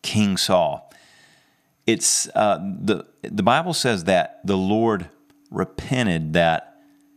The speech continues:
he had made Saul king. Now, you might, someone might say, "Well, that, that just contradicts exactly what you just read." It doesn't.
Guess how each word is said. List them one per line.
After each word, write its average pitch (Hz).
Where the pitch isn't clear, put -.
he 104
had 95
made 87
Saul 78
king. 73
Now, 80
you 95
might, 92
someone 101
might 85
say, -
"Well, 87
that, 113
that 113
just 110
contradicts 107
exactly 98
what 87
you 85
just 80
read." 87
It 92
doesn't. 95